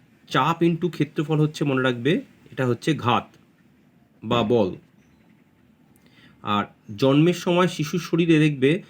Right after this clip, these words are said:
অনেক হাড় থাকে, সাধারণভাবে দুশো ছটা থাকে সাধারণ মানুষের ক্ষেত্রে, শিশুর ক্ষেত্রে প্রায়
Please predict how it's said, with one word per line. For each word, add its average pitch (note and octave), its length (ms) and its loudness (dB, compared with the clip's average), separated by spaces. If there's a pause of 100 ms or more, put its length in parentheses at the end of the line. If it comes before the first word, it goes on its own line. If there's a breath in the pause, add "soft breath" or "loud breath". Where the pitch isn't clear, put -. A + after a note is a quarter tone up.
(280 loud breath)
অনেক E3 340 2 (160)
হাড় B2+ 260 -4
থাকে, G2+ 240 -6 (1800 loud breath)
সাধারণভাবে E3 840 4
দুশো D3 180 0
ছটা D#3+ 200 -2
থাকে D#3+ 300 0
সাধারণ D3 200 2
মানুষের C3 260 0
ক্ষেত্রে, A#2+ 240 -2
শিশুর D3+ 320 -2
ক্ষেত্রে D#3 380 -2
প্রায় D#3 380 0